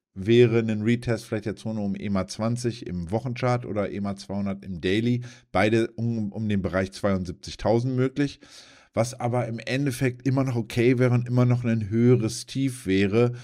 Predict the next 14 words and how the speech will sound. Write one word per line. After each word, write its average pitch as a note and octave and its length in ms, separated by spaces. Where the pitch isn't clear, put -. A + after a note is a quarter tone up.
und G#2+ 220
womöglich G#2+ 400
dann A2 200
nur B2+ 260
ein G#2 200
Retest A#2+ 640
dieser G2+ 240
Bull-Bear-Line, G2 1000
insbesondere F2+ 400
der E2+ 100
E D#2+ 60
M F2 140
A E2+ 120
zweihundert, F2+ 680